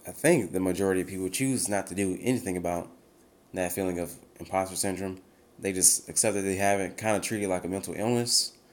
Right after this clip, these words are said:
that's been afflicted on them that they can do nothing about. And that guarantees that you will suffer in the long run. And the longer you suffer, the longer you suffer. <laughs>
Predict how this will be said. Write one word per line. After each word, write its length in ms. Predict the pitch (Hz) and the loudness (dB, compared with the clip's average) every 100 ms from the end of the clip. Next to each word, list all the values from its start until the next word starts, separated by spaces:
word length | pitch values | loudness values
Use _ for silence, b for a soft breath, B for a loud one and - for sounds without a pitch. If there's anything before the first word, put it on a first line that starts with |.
| b b b _ _ - - - | b b b _ _ -20 -20 -8
that's 380 | 90 87 85 - - | -2 0 0 -6 -6
been 140 | 95 90 | -4 -2
afflicted 380 | - 127 123 | 0 -2 2
on 160 | 117 113 | 2 4
them 180 | 110 101 | 2 0
that 120 | 85 | 0
they 120 | 90 | -2
can 300 | 90 92 85 | -4 -6 -6
do 400 | 85 87 85 82 - b b b - | -6 -6 -8 -10 -16 b b b 2
nothing 240 | 139 135 | 4 6
about. 380 | 117 107 87 - - | 4 2 0 -4 -6
And 280 | 95 90 92 | -2 0 0
that 100 | 95 | 0
guarantees 760 | 95 90 85 113 104 107 - | 0 -2 -4 -4 -4 -2 -2
that 280 | 82 87 87 | -2 -4 -4
you 100 | 98 | -2
will 80 | 95 | 2
suffer 300 | - 127 98 | 4 4 2
in 80 | 87 | -2
the 60 | |
long 220 | 107 139 | 0 2
run. 280 | 90 82 82 - B B B _ _ _ _ _ _ - - | 0 -2 -6 -14 B B B _ _ _ _ _ _ -20 -6
And 220 | 95 95 | -2 -2
the 40 | 90 | 2
longer 300 | 101 113 101 | 2 4 2
you 120 | 92 | 2
suffer, 440 | - 160 104 92 92 | 4 4 2 -4 -4
the 160 | 90 | -4
longer 260 | 92 107 110 | 0 0 0
you 80 | 104 | -2
suffer. 380 | - 143 - 90 - | 2 2 0 -2 4
<laughs> 200 | 143 - | 4 4